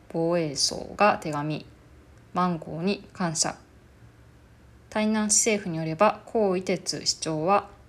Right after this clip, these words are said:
二十八日までに日本の岸信夫防衛相から手紙を受け取った。江氏が台南産マンゴーを送ったことに謝意を伝える手紙で、お心遣いありが-、え？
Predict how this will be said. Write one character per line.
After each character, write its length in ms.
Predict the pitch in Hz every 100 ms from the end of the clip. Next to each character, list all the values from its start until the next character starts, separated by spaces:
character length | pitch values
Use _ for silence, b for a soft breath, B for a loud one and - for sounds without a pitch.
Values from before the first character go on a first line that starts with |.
| -
二 100 | 196
十 100 | 190
八 280 | 165 160 185
日 260 | 185 175 190
ま 140 | 165
で 80 | 147
に 260 | 185 220 - - -
日 80 |
本 300 | 180 202 151
の 180 | 160 160 -
岸 180 | 214 170
信 160 | 151
夫 340 | 147 180 196 190
防 260 | 170 180
衛 120 | 185 160
相 240 | - 143
か 140 | -
ら 180 | 156 - -
手 100 | -
紙 240 | 180 190 185
を 40 |
受 80 | -
け 80 | 160
取 140 | 156
っ 20 |
た。 260 | - 151 - - B B B - - 220
江 120 | 185
氏 160 | -
が 100 | 180
台 220 | 175 180 185
南 260 | 185 180
産 260 | 180 175 175
マ 140 | 180
ン 80 | 165
ゴ 80 | 139
ー 20 |
を 40 |
送 180 | 135 185
っ 20 |
た 200 | 180 175
こ 100 | 175
と 100 | 175
に 180 | 165 175
謝 220 | - 233
意 80 | 202
を 80 | 147
伝 320 | - - 143
え 80 | 143
る 100 | 185
手 120 | 165
紙 240 | 147 147 165
で、 240 | 196 - -
お 80 | - - - -
心 480 | 180 180 185 185 180
遣 340 | - 170 151
い 40 |
あ 80 | 143
り 80 | 160
が-、 160 | 180 - -
え？ 100 | 185